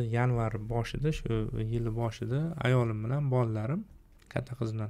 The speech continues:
tashqari, shu o'g'lim bilan kichkina qizim O'zbekiston kelishi, chunki ayolim, e, P W C ga ishga kirdi. P W C ga ishga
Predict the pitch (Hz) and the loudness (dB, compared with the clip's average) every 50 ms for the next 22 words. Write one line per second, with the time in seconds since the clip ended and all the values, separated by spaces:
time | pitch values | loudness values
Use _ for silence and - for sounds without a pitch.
0 | - - 120 - - - 113 120 151 180 170 - - 131 120 120 117 117 113 110 | -4 -6 -6 -6 -6 -4 -4 -2 -2 -4 -4 -6 -6 -4 -4 -2 -2 -2 -2 -4
1 | 107 107 107 110 - - - - 113 120 117 - 113 117 139 180 220 202 - - | -4 -4 -6 -6 -8 -10 -8 -6 -6 -6 -4 -4 -4 -2 -2 -2 -4 -6 -10 -18
2 | - - - - - - - - - - - - 139 156 147 139 123 127 - - | -20 -20 -20 -20 -20 -20 -20 -20 -20 -20 0 4 6 8 8 8 6 6 4 2
3 | 151 151 - 131 120 120 - - 160 156 - - 131 127 131 127 127 127 120 120 | 0 2 4 2 2 2 0 -2 -2 -4 -2 -4 -6 -4 0 0 2 2 2 2
4 | 117 120 113 147 175 190 - 135 127 123 120 120 - - 127 131 120 113 113 113 | 2 0 0 -2 -2 -4 -4 -2 -2 0 -2 -2 -2 0 2 2 2 2 0 -2
5 | 117 - - - 110 110 123 151 156 170 - - - 120 - - - - - 120 | -2 -2 -4 -4 -2 -2 -2 -2 -2 -2 -4 -2 -2 -4 -2 -4 -6 -6 -6 -10
6 | 123 - _ _ _ _ _ _ _ _ _ _ - - - - - - - - | -14 -18 _ _ _ _ _ _ _ _ _ _ -20 -20 -20 -20 -20 -20 -20 -20
7 | - - - 117 117 117 110 110 107 107 110 - - 107 107 110 110 - - - | -14 -4 0 0 2 2 2 0 -2 -2 -4 -4 -4 -4 -2 -2 -2 -4 -4 -6
8 | - | -8